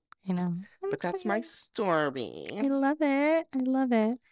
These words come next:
Speaker 1: Yeah, and hopefully that helps everyone kinda understand, you know, why this was so important <sighs> to happen this way and,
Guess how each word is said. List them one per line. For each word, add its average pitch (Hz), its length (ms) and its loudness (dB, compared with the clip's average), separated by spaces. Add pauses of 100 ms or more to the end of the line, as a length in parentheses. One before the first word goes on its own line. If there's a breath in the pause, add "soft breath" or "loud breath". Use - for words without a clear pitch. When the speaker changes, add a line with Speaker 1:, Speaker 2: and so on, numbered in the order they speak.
(500)
Speaker 1:
Yeah, 262 100 4
and 196 60 6
hopefully 269 300 6
that 311 180 2
helps 262 260 0
everyone 233 300 0
kinda 214 240 -4
understand, 196 800 -4
you 185 80 -4
know, 160 200 -4
why 175 500 -2 (1040)
this 214 180 8
was 233 100 6
so 208 180 6
important 190 580 4
<sighs> - 580 -8
to - 120 4
happen 185 260 6
this 185 200 2
way 175 440 4
and, 180 520 0